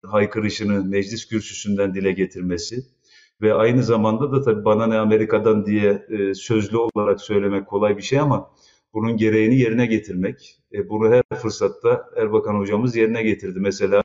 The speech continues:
M S P C H P koalisyonu yapılırken, e, hükümet protokolüne bor madenlerinin millileştirilmesi, e, maddesini koymak istedi. Bu noktada da gene Amerika'nın Ankara'daki o dönemdeki büyükelçisi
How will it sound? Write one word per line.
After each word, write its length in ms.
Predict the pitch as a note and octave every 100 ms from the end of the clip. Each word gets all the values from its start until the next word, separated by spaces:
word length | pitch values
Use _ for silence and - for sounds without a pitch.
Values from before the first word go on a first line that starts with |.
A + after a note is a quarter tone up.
| G2+
M 140 | G#2 G#2
S 220 | G#2+ G2+
P 160 | G#2 G2
C 220 | G2+ G#2
H 120 | G2+
P 180 | G#2+ G2+
koalisyonu 520 | G#2 G2 F#2+ - F#2+
yapılırken, 720 | G2+ G#2 G#2+ G2+ G#2+ B2+ - _ _ _ - _ -
e, 60 | G#2
hükümet 720 | G2 F#2+ G2+ G2 G#2+ A2+ -
protokolüne 840 | G#2+ G2 G2+ G2 F#2 F#2+ A2+ C#3 - F#2+ -
bor 200 | G#2 A#2
madenlerinin 1000 | A#2+ A2 G2+ G2 G2 F#2+ F#2+ G#2 B2+ A2+
millileştirilmesi, 1200 | A2 G#2+ G#2+ G#2+ G#2 - G#2+ G#2 G#2 G2 A2+ G2 - _ _ _ _ _
e, 160 | E2+ F#2+
maddesini 600 | G#2 G#2 - G#2 A2 A2
koymak 360 | G2+ F#2 F2
istedi. 520 | - - G2 G2+ C#3+ - _ _ _ A#2
Bu 120 | B2+
noktada 480 | B2+ B2+ A#2 A#2+ G#2+
da 260 | F#2 F2+ G#2+
gene 360 | G#2 G#2 A#2
Amerika'nın 600 | - G#2+ A2 A2+ G#2+ G2 F2+
Ankara'daki 680 | G#2 G2+ G2+ F#2+ F#2+ G2+
o 100 | G2+
dönemdeki 500 | G2+ G2+ G2 F#2+ F2+
büyükelçisi 680 | G#2 F#2+ G2+ F#2 - -